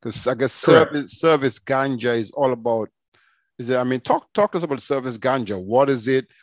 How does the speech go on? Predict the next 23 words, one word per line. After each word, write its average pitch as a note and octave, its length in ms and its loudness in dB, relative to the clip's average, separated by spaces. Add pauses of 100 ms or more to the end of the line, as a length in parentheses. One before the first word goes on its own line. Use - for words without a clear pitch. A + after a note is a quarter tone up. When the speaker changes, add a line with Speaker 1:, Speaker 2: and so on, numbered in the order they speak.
(120)
Speaker 1:
Why C3+ 260 4
did C3+ 180 0
you, C3+ 100 2
why B2 420 0
Service B2+ 480 -2
Ganja? B2 680 -2
And G#2+ 320 -10 (320)
kind E3+ 180 4
of C3 140 0
who F3+ 320 2
do D#3+ 80 4
you, D#3+ 240 6
s-, - 300 -4
well, B2 180 0
who D3 160 2
do D3+ 100 -8
you D3+ 80 -2
provide C3 420 2
a A#2 60 -2
service C3 460 -2
to C#3+ 120 -2
right A#2+ 260 -2
now? G3+ 320 -8